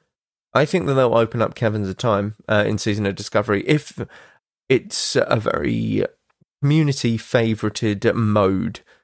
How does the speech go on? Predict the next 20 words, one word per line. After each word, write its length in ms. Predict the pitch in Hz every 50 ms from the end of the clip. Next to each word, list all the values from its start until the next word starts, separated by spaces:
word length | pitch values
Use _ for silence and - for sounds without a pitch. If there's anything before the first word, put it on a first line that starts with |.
| _ _ _ -
or 260 | 120 120 117 107 92
World 280 | 87 110 110 107 107 107
of 80 | 107 101
Warcraft. 520 | 107 107 104 101 - - 92 95 101 - -
I 80 | 110
see 160 | 104 - - 120
them 260 | 113 107 101 87 87 -
opening 440 | - 117 113 104 - 110 104 101 104
that 200 | 104 104 104 -
up 200 | 107 104 - -
and 100 | 110 101
doing 220 | 90 104 101 101 98
stuff 320 | - - 107 95 - -
with 160 | 104 95 -
Caverns 360 | - - 101 98 101 98 98
of 80 | 104 98
Time, 360 | - - 113 104 104 101 107 - - - - - -
or 120 | - 147 170
even 220 | 196 185 185 160
Uldum. 640 | - - 123 135 160 175 151 127 95 69 - 107